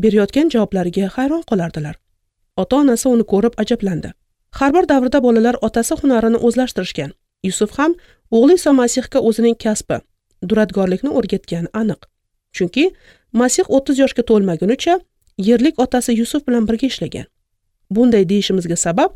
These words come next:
Masih o'rtaga chiqib o'zi va Xudoning shohligi haqida gapira boshlaganida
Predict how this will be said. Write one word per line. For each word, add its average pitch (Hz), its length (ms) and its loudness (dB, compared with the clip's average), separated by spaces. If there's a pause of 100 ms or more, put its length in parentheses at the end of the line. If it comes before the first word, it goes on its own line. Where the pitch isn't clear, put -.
(320)
Masih 247 340 0
o'rtaga 269 440 2
chiqib 269 280 0
o'zi 208 340 2 (280)
va 208 120 0
Xudoning 262 400 2
shohligi 277 400 -2
haqida 254 300 -4
gapira 226 340 0
boshlaganida 180 580 -2